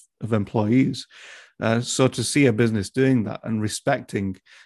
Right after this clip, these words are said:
you know, what a great thing it is to become a grandparent is, is a wonderful thing. So it's, it's things like that that directly tap into the human experience.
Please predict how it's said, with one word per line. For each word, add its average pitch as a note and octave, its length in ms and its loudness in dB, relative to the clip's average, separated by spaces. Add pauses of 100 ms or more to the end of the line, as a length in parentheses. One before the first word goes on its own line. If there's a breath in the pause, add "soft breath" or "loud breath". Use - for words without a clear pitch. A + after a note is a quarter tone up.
(160 soft breath)
you A2 100 -2
know, G#2 80 2
what A2+ 240 2
a C3 40 4
great A2+ 380 0
thing G#2 260 -2
it G#2 100 -2
is G#2+ 220 -2
to - 80 -16
become A#2+ 240 -6
a G2+ 40 -2
grandparent A#2+ 640 0
is, A2 220 -2
is A#2 160 2
a A2+ 60 4
wonderful A2 420 2
thing. A#2+ 280 0 (440 loud breath)
So D3+ 100 0
it's, - 260 0
it's D#3+ 200 2
things G#3 260 4
like C#3+ 260 2
that C3+ 280 -2
that A2 100 -12
directly B2+ 480 -2
tap B2+ 280 -2
into A2+ 180 -2
the G#2 80 -4
human G#2+ 340 0
experience. A2+ 540 -2